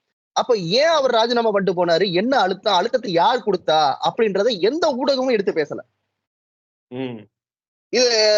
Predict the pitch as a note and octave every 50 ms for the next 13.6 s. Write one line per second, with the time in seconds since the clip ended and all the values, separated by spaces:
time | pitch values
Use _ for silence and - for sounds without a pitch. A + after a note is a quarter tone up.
0 | G3+ G3 G3 F#3+ F#3+ - A#3 A3+ B3+ C#4+ C#4 C#4 B3+ B3+ B3 A#3+ A#3+ G#3+ A#3+ A#3+
1 | A#3 B3+ A3 G#3+ A#3 A#3+ C4+ B3+ A#3+ A#3+ G#3+ G#3+ A3+ A#3 A3+ A#3+ A#3 A3 G3 A3+
2 | A#3 A3+ G#3+ G3 A3+ A3 A3+ A3 A3 A#3+ A#3 A3+ G#3+ G#3 G3 G3 F#3+ F#3+ G3 G#3
3 | G#3 G3 F#3 E3+ F3+ F3 F3 F3 E3+ D#3+ C#3 - - - C3 C#3 - A#2+ B2 D3
4 | F3+ G3+ A3+ A#3 A3+ A3+ A3+ G#3+ G3 F#3 F#3 G#3 G#3 G3+ F#3 F#3 F3+ F#3 F3 E3+
5 | D3+ D#3 D#3 E3+ G3 A3+ E3 C#3 C#3+ C#3 C#3 D3 E3 G#3 G3 G#3 E3+ D#3 C#3+ D3+
6 | D3 D#3+ F#3+ E3+ E3 - - G#3+ F#3+ F#3 - E3+ D#3+ D3 D#3 D3+ E3+ F3+ E3 -
7 | D3+ C#3+ C3+ B2 B2+ D3 E3 F3+ - - - - - - E3 G#3 C4 C4 E4 D4+
8 | E4 C4 A3+ F#3 D#3 B2 G#2+ - _ _ _ _ _ _ _ _ _ _ _ _
9 | _ _ _ _ _ _ - C3+ C3+ C3 A#2 G#2+ G#2 - _ _ _ _ _ _
10 | _ _ - - F#3+ F#3 E4+ C4+ G3 F#3+ B3 D4 D4+ F4+ F4+ F4+ F4+ D#4 C4 C#4+
11 | D4+ D4 C4+ C4 A#3+ G#3+ G3 F#3+ F#3+ F#3+ G3 D#3 D3+ - G3+ G3 G3 A3+ A3 G#3+
12 | G#3+ G#3 G3+ G3 G3 F#3+ F#3+ F#3+ F#3 F#3 F3+ F3 - - G3+ F#3 F#3 F3 - A3+
13 | A3 G3+ G3 F#3 - F#3 E3+ E3+ G3 C#4+ E4